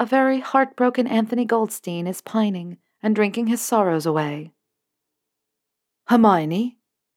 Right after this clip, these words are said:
Ah, there he is. Draco pulls away from the kiss with great reluctance and finds a very wide-eyed Granger staring up at him.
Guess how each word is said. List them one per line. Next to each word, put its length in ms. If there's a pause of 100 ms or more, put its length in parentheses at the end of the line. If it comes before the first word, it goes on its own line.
(520)
Ah, 340 (560)
there 360
he 320
is. 520 (840)
Draco 260
pulls 260
away 240
from 180
the 80
kiss 440
with 140
great 280
reluctance 640 (220)
and 140
finds 340
a 60
very 280
wide-eyed 640
Granger 440
staring 520
up 120
at 80
him. 280